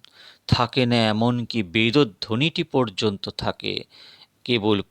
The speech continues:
পূর্ণ নীরবতা সেইরূপ। ইন্দ্রিয়ক্ষোভের দ্বারা তত্ত্বজ্ঞান বিচলিত হয়। যোগীরা সেই জ্ঞানকে ইন্দ্রিয় নিরোধ দ্বারা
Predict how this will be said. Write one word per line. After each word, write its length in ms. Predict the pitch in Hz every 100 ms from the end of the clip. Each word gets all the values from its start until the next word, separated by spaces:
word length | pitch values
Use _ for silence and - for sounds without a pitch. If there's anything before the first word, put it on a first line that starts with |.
| -
পূর্ণ 400 | 139 139 123 101
নীরবতা 640 | 95 90 92 101 - 101
সেইরূপ। 540 | - - 113 98 110 - _ - - _ _ - - -
ইন্দ্রিয়ক্ষোভের 1080 | 143 151 160 156 165 208 208 - - 113 117 92 -
দ্বারা 440 | 107 104 101 98 - - _
তত্ত্বজ্ঞান 840 | 143 131 - - 180 139 143 139 117
বিচলিত 520 | 113 - 110 104 -
হয়। 460 | 104 92 92 - - - - - 110
যোগীরা 560 | 120 165 160 196 196
সেই 400 | 175 - 180 185
জ্ঞানকে 800 | 135 131 131 160 165 160 143 107 - - -
ইন্দ্রিয় 680 | 156 175 180 180 202 214 196
নিরোধ 360 | 170 165 196
দ্বারা 580 | 156 123 131 120 98 -